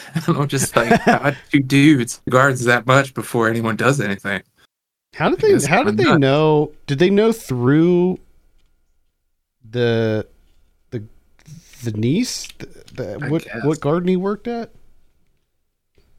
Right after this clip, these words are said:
Speaker 1: But it is funny, like, they, they probably had to stop off at Home Depot before they went. Right?
Speaker 2: Likely, unless
Speaker 1: They
Speaker 2: they, unless they took the tools from the,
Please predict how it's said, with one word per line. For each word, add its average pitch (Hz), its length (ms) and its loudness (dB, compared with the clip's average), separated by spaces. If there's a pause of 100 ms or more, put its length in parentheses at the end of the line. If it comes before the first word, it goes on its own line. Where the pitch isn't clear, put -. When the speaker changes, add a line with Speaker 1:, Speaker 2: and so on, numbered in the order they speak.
(460)
Speaker 1:
But 110 160 -2
it 113 60 2
is 139 180 0
funny, 113 260 0
like, 101 380 -4
they, 127 280 -2
they 98 200 -8
probably 123 400 -2
had 101 160 -4
to 104 60 -14
stop - 380 -4
off 107 240 -6
at 95 200 -6 (200)
Home 107 220 -8
Depot 107 560 -4 (220)
before 120 280 -4
they 82 120 -8
went. 113 340 -6 (1900)
Right? 104 240 -4
Speaker 2:
Likely, 139 560 2
unless 131 260 2
Speaker 1:
They 131 160 4
Speaker 2:
they, - 180 -8
unless 139 240 2
they 139 100 4
took 127 240 -4
the 113 100 -4
tools 120 440 -4
from 98 300 -6
the, 90 360 -6